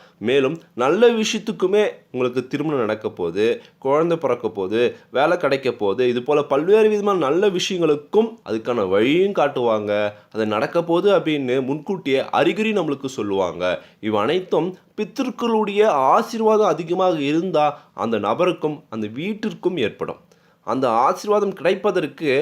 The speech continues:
ஒவ்வொரு அமாவாசைக்கும் அவங்களுடைய இறந்த திதி அன்னைக்கும் நாம அவங்களுக்கு செய்ய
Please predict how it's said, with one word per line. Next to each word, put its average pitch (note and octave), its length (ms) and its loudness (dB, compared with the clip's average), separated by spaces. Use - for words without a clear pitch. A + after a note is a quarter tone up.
ஒவ்வொரு D3+ 380 0
அமாவாசைக்கும் C3+ 880 0
அவங்களுடைய A#2 420 0
இறந்த D#3 320 -2
திதி D3 280 -6
அன்னைக்கும் C3 420 -4
நாம A2 320 -2
அவங்களுக்கு D3 380 0
செய்ய E3 240 0